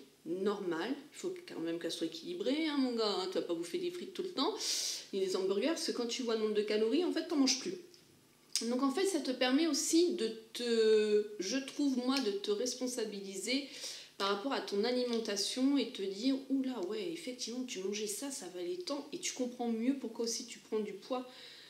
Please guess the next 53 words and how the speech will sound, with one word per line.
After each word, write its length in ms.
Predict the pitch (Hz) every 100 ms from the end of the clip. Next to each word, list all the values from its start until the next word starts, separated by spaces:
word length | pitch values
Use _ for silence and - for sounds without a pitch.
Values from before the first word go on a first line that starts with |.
| -
J'ai 140 | - 156
jamais 280 | 180 262
fait 120 | 262 214
attention 420 | - 165 - 208 220
à 40 |
la 60 | 160
valeur 320 | 170 175 185
de 100 | 170 165
ça, 340 | - 185 196 170
et 180 | 156
je 140 | 160 196
sais, 340 | - 359 320
hein, 140 | 240 214
parce 160 | 175
que 100 | - -
quand 120 | 190
j'ai 100 | 190
fait 140 | 196
mon 140 | 196 190
B 80 | 185
E 40 |
P 160 | 185 185
garde 140 | 180
sanitaire 300 | - 175 180
et 60 | 170
sociale, 500 | 170 - 233 233 214
en 140 | 180
alimentation, 640 | 175 175 175 175 175 226 220
on 40 |
a 80 | 170
fait 160 | - 160
beaucoup 340 | 165 - 226
au 20 |
niveau 200 | 202 180
des 100 | 170
calories 440 | 175 175 175 170 170
et 40 |
tout, 300 | - 247 233
et 160 | 180 165
du 160 | 165
coup, 320 | - - 233
euh, 80 | 180
ben 280 | - - 135
voilà. 180 | 175 208 170 - - - - - - - - - - - - - - _ -
Et, 260 | 330 311
euh, 320 | 285 240 196 - -
<coughs> 600 | - 359 359 - - -
pardon. 280 | 214 180 147 - - - - - - - 226
Et 40 |
je 140 | 226
me 40 | 240
suis 200 | - 262
dit, 180 | 330